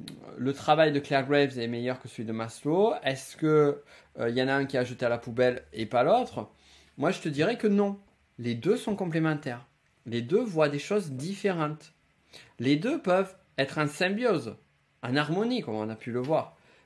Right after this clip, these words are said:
C'est vrai, généralement, quand on est à un niveau orange sur la spirale dynamique, le besoin d'estime de soi est très souvent prioritaire. Quand on est en jaune, en spirale dynamique, le besoin de réalisation est très souvent prioritaire.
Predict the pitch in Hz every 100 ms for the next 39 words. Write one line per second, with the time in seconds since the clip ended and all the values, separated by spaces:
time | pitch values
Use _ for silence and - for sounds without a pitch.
0 | _ - 208 226 139 120 117 170 269 285
1 | _ _ - 110 139 147 139 131 127 127
2 | 135 143 113 98 - 113 107 - 104 98
3 | 107 214 254 - _ - 107 113 127 117
4 | - 117 107 104 175 214 - - _ 110
5 | - - 220 220 156 175 226 - 151 160
6 | 226 240 160 98 - _ _ - - _
7 | _ 196 185 160 - _ 123 135 139 131
8 | 135 143 151 107 - _ - 107 - 107
9 | 104 120 233 202 110 113 120 117 107 98
10 | 101 - 311 - - 139 - 165 214 -
11 | 139 175 208 240